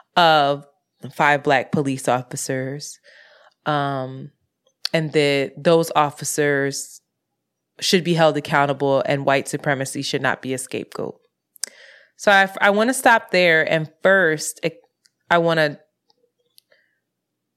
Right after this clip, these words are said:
I wanna first talk about what white supremacy is, okay?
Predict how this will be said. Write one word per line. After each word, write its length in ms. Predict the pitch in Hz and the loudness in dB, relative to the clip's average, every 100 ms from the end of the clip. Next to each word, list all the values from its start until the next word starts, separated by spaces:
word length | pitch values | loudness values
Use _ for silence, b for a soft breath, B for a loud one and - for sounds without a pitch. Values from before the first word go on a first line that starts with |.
| _ _ - | _ _ 0
I 60 | |
wanna 240 | 180 190 220 | 2 2 2
first 300 | - 190 - | 2 0 0
talk 140 | 180 | -2
about 240 | 165 151 139 | 2 2 2
what 220 | 151 147 | 0 2
white 220 | 147 131 | 0 0
supremacy 800 | - 151 147 135 139 - 139 - | -8 -4 -2 -2 -4 -6 -8 -6
is, 720 | - 50 - - - - - B B - | -6 -4 -6 -10 -12 -12 -14 B B -8
okay? 480 | 151 147 131 139 | -4 0 0 -2